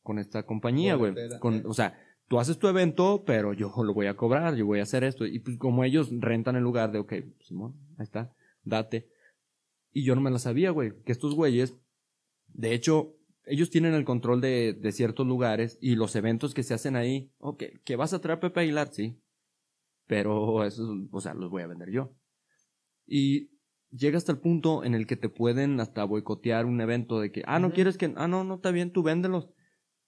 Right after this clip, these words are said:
Speaker 1: Y pueden, tienen el pinche poder hasta de boicotearte eso, güey. O sea, de que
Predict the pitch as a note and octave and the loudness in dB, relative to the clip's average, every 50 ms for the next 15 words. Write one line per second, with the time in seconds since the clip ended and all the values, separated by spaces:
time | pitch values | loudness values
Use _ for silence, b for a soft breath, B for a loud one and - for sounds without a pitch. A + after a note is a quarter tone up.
0 | _ _ - D3+ C#3+ A#2+ - C3 C#3 D3 D#3+ E3+ F3+ E3 C3 - C#3 D3+ E3 E3+ | _ _ -4 -4 -4 -2 2 2 4 4 4 4 2 2 2 4 4 4 4 4
1 | E3 C3+ A#2+ - C#3 D3 - E3+ - - B2+ B2+ C3 C#3 C3 - D3+ C3 A#2+ A2 | 2 0 0 -2 -2 -2 -2 -2 -2 0 2 2 2 0 -2 -2 -2 -2 0 0
2 | A2 - - A2 - - A2+ A2+ A2+ - - C#3+ B2+ G#2+ A2+ B2 A#2+ - C#3 A#2 | -2 -2 -4 -4 -2 -2 -2 -2 -2 -2 -2 0 0 0 0 -2 -2 -4 -4 -2
3 | A2 G#2+ G#2 G2+ - - - G#2+ - A#2+ A2 A2+ A2 G2 A#2 A2+ G#2+ G#2 - | -2 -2 -2 -2 -4 -6 -8 -4 -2 -2 0 0 0 0 0 0 0 -2 -4